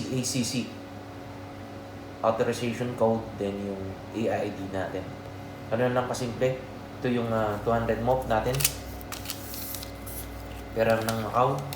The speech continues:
Yan. Ganun lang kasimple. Ngayon, bubuksan ko yung, ah, video online ko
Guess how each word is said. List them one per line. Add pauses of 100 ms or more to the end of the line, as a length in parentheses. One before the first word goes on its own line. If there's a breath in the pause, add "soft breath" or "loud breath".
(140)
Yan. (2250)
Ganun
lang
kasimple. (3500)
Ngayon,
bubuksan
ko
yung,
ah,
video
online
ko